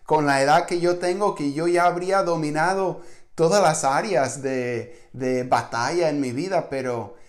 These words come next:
es todo lo contrario. El crecimiento es, es muy lento, es muy despacio, toma mucho tiempo y se siente que uno avanza poco. Y yo me conozco, Dios me conoce.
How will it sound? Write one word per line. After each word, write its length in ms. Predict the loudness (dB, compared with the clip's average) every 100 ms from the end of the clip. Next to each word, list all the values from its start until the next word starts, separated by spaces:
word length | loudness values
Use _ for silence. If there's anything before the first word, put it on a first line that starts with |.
| -20 -10
es 260 | -6 -4
todo 240 | -4 -2 -2
lo 160 | -2
contrario. 760 | -4 -10 -10 -10 -8 -8 -10 -14 _ _ _ _ -20 _ _ _
El 200 | -2 -2
crecimiento 920 | 0 -2 -2 0 0 0 -2 -2 -2
es, 320 | 0 -2 -8 -10
es 200 | -8 -6
muy 260 | -4 -4 -4
lento, 600 | -4 -4 -6 -6 -8 -12
es 140 | -8 -8 -6
muy 140 | -8
despacio, 920 | -6 -8 -10 -10 -8 -8 -10 -8 -8 -6
toma 420 | -8 -6 -6 -6 -14 -20 -10
mucho 500 | -4 0 0 -2 -8
tiempo 540 | -6 -6 -6 -4 -2 0
y 80 |
se 200 | -2 -4
siente 520 | -6 0 0 0 -8 -8
que 280 | -8 -6 -10 -12 -6
uno 300 | -2 0 0
avanza 580 | 0 -2 -2 -6 -6
poco. 580 | -6 -6 -8 -12 -18 -20 -20 -20 _ -20 _ _ _ _ _
Y 180 | -4 -2
yo 220 | 0 2
me 200 | 2 -2
conozco, 640 | -4 -4 -4 -4 -6 -8 -8
Dios 380 | -4 -4 -4
me 180 | -6 -8
conoce. 680 | -8 -10 -10 -10 -14 -18